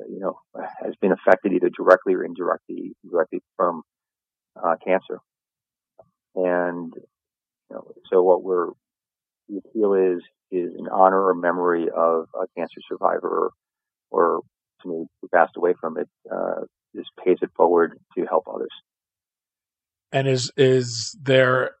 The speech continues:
Speaker 2: anything, uh, an investor gets in return other than the satisfaction of knowing they've helped cancer patients?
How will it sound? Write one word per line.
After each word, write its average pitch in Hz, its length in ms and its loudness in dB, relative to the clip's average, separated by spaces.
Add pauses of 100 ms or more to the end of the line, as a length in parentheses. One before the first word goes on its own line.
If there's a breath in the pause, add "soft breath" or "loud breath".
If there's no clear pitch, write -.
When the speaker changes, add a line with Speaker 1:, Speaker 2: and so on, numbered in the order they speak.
Speaker 2:
anything, 135 560 -4
uh, 120 260 0
an 113 80 -6
investor 123 400 -2
gets 120 240 0
in 127 80 -8
return 120 420 -4
other 120 360 -4
than 117 320 -8
the 113 340 -4
satisfaction 120 760 -2
of 117 60 -8
knowing 117 220 -6
they've 110 160 -6
helped 110 280 -6
cancer 127 280 -6
patients? 135 520 -8